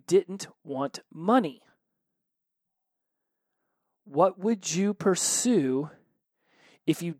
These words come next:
didn't want to make a name for yourself? What would you pursue if you didn't care about what other people thought about you?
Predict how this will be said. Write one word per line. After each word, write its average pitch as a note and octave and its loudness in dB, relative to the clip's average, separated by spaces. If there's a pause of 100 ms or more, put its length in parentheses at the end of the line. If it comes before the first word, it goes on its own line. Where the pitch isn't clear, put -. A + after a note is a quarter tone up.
didn't F#3 0
want C#3+ -4
to D#3+ 0
make D3 0
a E3+ -2
name F#3 -2
for D#3+ -4
yourself? - -6 (1800)
What D#3+ 2
would A3 2
you A3+ 4
pursue F3 0 (800)
if E3 0
you D3+ -8 (160)
didn't G#3 0 (280)
care C#3 -2 (400)
about C#3+ 0
what C#3 0 (220)
other A3+ 4
people C#3+ -2 (1500)
thought G#3+ -2
about - -4
you? - -20